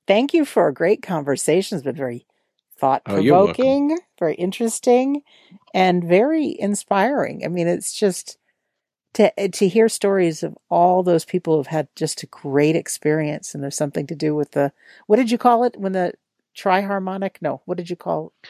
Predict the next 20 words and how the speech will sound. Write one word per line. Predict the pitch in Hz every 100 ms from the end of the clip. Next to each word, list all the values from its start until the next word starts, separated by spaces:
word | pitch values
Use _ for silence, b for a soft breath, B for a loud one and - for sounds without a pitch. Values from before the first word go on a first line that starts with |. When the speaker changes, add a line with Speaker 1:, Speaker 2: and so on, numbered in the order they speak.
| B _ -
Speaker 2:
Yeah, | 202
it's | 147
like | 160 147
a |
triharmonic | - - 156 160 143 151 131 131 -
tone, | - 127 101
because | 87 92 180 170 175
the |
two | 185 165
Speaker 1:
Triharmonic |
tone. |
Speaker 2:
flutes | 160 147 139 131 - - _ _ _ _ -
make | 120 113
a |
third | 107 - 151 143 139 113 -
tune | - 135 107
that's | 95 90
a | 92
harmonic | - 110 110 110 110
frequency. | - 110 - 90 - -